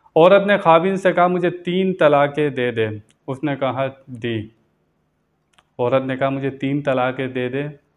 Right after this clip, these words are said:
اور خاوند نے کہا دی، تو تین طلاقیں واقع ہو جائیں گی۔ اگر جواب میں کہا، "تجھے طلاق ہے"، بیوی نے کہا، "تین طلاقیں دے"، اس نے جواب میں کہا، "تجھے طلاق ہے"، تو ایک طلاق واقع ہوگی، کیونکہ اس نے اس کی بات کی تائید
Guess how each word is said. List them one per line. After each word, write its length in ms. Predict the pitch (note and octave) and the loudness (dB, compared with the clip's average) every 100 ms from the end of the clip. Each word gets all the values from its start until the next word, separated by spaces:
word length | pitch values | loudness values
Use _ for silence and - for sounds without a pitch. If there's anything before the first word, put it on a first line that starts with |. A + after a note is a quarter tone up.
| _ _ | _ _
اور 120 | C3+ | -8
خاوند 420 | B2+ B2 B2 C3 C3 | -4 -2 0 0 -4
نے 100 | C3 | -4
کہا 280 | B2+ A#2 A#2 A#2 | -6 -6 -8 -6
دی، 160 | C3+ | -8
تو 140 | C3+ C3 | -8 -10
تین 420 | - B2 B2+ C3 | -8 -6 -6 -4
طلاقیں 580 | B2 A#2 A#2+ A#2 B2+ B2 | -4 -4 -6 -6 -6 -2
واقع 580 | A2 A2+ A2 B2 A#2+ B2 - _ _ _ - | -2 -2 -4 -4 -4 -6 -12 _ _ _ -4
ہو 200 | B2+ C3+ | 0 0
جائیں 360 | A#2+ G#2+ G#2 G#2+ | 0 -2 -4 -6
گی۔ 140 | G#2 G2+ - _ _ _ _ - | -8 -10 -14 _ _ _ _ 4
اگر 120 | F3 | 4
جواب 420 | E3 E3+ F3 F#3+ | 6 6 8 6
میں 120 | G3 G3 | 4 2
کہا، 260 | E3+ E3+ | 4 6
"تجھے 320 | F3+ D#3+ E3 | 4 2 0
طلاق 520 | E3 C#3+ B2+ B2 A2 G#2+ | 2 0 2 0 -4 -14
ہے"، 60 | G2+ _ _ _ C3 | -18 _ _ _ -6
بیوی 220 | C3+ D3 | -2 -2
نے 120 | D#3 | 0
کہا، 120 | D#3 | 0
"تین 280 | D#3 D#3 D#3 | 0 -2 0
طلاقیں 380 | D3+ C#3+ C#3 D3 | 2 2 0 -2
دے"، 80 | D#3 | -2
اس 180 | D#3 | -4
نے 60 | D3 | -4
جواب 320 | C3+ C3+ C#3 | -2 -2 -2
میں 100 | D3+ | -4
کہا، 120 | D#3 | -6
"تجھے 400 | E3+ - D3+ D3+ | -6 -8 -6 -4
طلاق 580 | D#3 C3+ A#2 A#2+ B2 - | -4 -2 0 0 -2 -6
ہے"، 100 | C3 | -8
تو 120 | C3 | -6
ایک 420 | C#3 D#3 F3 F3+ F3 | -6 0 0 0 0
طلاق 320 | C#3+ C3+ B2 | 0 0 -2
واقع 300 | A#2 A2+ A#2 A2 | -4 -4 -10 -12
ہوگی، 300 | G#2 G2+ A2 - _ _ _ | -14 -16 -20 -20 _ _ _
کیونکہ 180 | D3 C#3+ | -4 0
اس 160 | D3 D#3 | 0 -2
نے 60 | |
اس 120 | D3 | -4
کی 120 | - C3+ | -6 -2
بات 380 | B2 C3 C3 | 0 0 -2
کی 80 | D3 | -8
تائید 400 | C3+ B2 A#2+ C3 | -4 -2 -2 -4